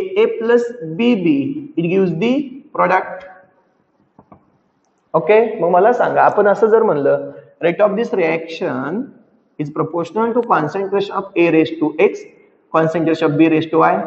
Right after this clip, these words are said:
हे नेहमीचाच अर्थ, आता ते परत परत आपण एक्सप्लेन करणार नाही. Therefore, rate is equal to K, concentration of A raised to X and B raised to Y. मित्रांनो, if we say the concentration of both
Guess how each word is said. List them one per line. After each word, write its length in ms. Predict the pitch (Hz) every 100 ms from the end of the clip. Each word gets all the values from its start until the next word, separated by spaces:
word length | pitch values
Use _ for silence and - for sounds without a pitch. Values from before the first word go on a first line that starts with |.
| -
हे 40 |
नेहमीचाच 480 | 175 175 170 - 170 165
अर्थ, 220 | - -
आता 160 | 143 160
ते 40 | 165 -
परत 220 | 165 160
परत 180 | 175 175
आपण 180 | 151 160
एक्सप्लेन 340 | 156 - 156
करणार 340 | 143 135 175 175
नाही. 160 | 143
Therefore, 640 | 147 190 208 196 139 135 131 - _ _ _ _ _ _
rate 280 | 143 202 240
is 200 | - 151
equal 360 | 160 151 151 143 151
to 100 | 151 -
K, 100 | 226 185 143 151 - -
concentration 600 | 151 151 190 185 180 180
of 60 | -
A 120 | 165
raised 260 | 156 151 -
to 100 | 151 -
X 220 | 202 - - -
and 180 | 139 135
B 100 | 147
raised 300 | 143 143 -
to 100 | 220 311 359 - - -
Y. 320 | 127 135 123 131 - - _ _ _ _ _ _ _ _
मित्रांनो, 440 | 160 156 240 214 139 135
if 180 | 233 254
we 140 | 240 247
say 240 | 240 151 135 - - - -
the 80 | 156
concentration 640 | 190 190 233 233 214 214
of 200 | 208 196
both 260 | 196 143